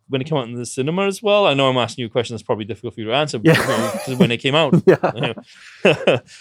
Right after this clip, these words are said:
Speaker 1: Before you
Speaker 2: Well,
Speaker 1: were born, was it
Speaker 2: before.
Speaker 1: popular? Did you hear the hype? <laughs> You know, um, was it, was it popular in, I don't know if it was a,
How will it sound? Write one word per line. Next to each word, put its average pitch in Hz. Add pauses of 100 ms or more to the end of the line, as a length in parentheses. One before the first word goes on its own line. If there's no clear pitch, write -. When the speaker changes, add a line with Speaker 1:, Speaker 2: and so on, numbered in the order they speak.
(320)
Speaker 1:
Before 240
you 214
Speaker 2:
Well, 185
Speaker 1:
were -
born, 196
was 135
it 165
Speaker 2:
before. 175
Speaker 1:
popular? 135 (360)
Did 175
you 175
hear 185
the 165
hype? 147 (120)
<laughs> 233
You 233
know, 165
um, 160 (280)
was 165
it, 185
was 170
it 175
popular 180
in, 143
I 151
don't 185
know 185
if 170
it 180
was 151
a, 147